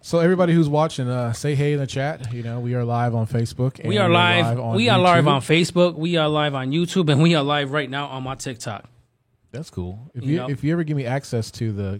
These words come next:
Speaker 1: custom R T M P, I can put it, I can, I can hack into it and play it on here too.
Speaker 2: Hey, we
Speaker 1: We
Speaker 2: gonna
Speaker 1: just
Speaker 2: do,
Speaker 1: gotta,
Speaker 2: we
Speaker 1: we just
Speaker 2: gonna,
Speaker 1: gotta
Speaker 2: we
Speaker 1: figure
Speaker 2: gonna,
Speaker 1: that out. <laughs>
Speaker 2: we gonna do, we gonna do that too.
Speaker 1: Yeah.
Speaker 2: You know, so everybody that's on, on my, uh,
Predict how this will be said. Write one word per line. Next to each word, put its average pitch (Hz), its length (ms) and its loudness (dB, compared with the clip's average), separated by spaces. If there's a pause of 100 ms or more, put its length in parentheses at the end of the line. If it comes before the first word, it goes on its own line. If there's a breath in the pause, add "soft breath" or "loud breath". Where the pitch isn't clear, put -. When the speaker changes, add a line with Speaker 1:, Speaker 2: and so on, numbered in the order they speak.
Speaker 1:
custom 113 360 -6
R 104 100 -4
T 110 160 -8
M 95 80 -8
P, 110 220 -4
I 101 40 -4
can - 140 -10
put 104 160 -4
it, 95 160 -8
I 101 100 -6
can, 95 240 -12 (140)
I 104 60 -10
can 98 120 -12
hack 101 220 -8
into 98 240 -8
it 90 140 -6
and 90 100 -14 (260)
play 101 220 -6
it 95 60 -8
on 92 100 -10
here 104 140 -6
too. 104 300 -12
Speaker 2:
Hey, 285 580 2
we 214 60 -10
Speaker 1:
We 180 100 0
Speaker 2:
gonna 196 140 6
Speaker 1:
just 160 100 4
Speaker 2:
do, 185 60 6
Speaker 1:
gotta, 175 100 6
Speaker 2:
we 175 60 0
Speaker 1:
we 202 80 10
just 202 100 4
Speaker 2:
gonna, 202 100 6
Speaker 1:
gotta 185 60 2
Speaker 2:
we 262 60 4
Speaker 1:
figure 170 120 6
Speaker 2:
gonna, 160 120 4
Speaker 1:
that 123 360 -2
out. - 100 -12
<laughs> 156 60 -2
Speaker 2:
we 311 120 6
gonna 320 200 4
do, 269 240 0
we 285 160 2
gonna 269 160 2
do 247 240 0
that 285 220 2
too. 240 400 2 (500)
Speaker 1:
Yeah. 120 300 -10
Speaker 2:
You 175 80 0
know, 180 160 2
so 170 160 -4
everybody 190 560 2
that's 175 240 0
on, 170 480 -2 (480)
on 170 180 -4
my, 156 300 0
uh, 135 340 -2